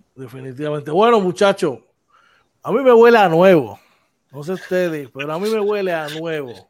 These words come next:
a nuevo. Nuevo, cuando tú compras un carro nuevo, lo abres, eso es ¿verdad? A nuevo, te compras un par de tenis.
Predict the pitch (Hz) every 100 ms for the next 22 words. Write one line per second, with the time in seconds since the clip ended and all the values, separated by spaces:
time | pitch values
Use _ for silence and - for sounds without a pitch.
0 | _ _ 117 127 139 123 104 - _ _
1 | _ _ 120 180 214 196 180 151 143 127
2 | 127 147 156 160 _ 139 147 156 175 170
3 | 180 175 185 170 165 196 190 160 139 147
4 | 185 175 151 156 156 175 147 147 185 -
5 | _ - - - - - 113 127 180 180
6 | 156 139 135 139 156 151 147 151 156 175
7 | 175 160 160 175 202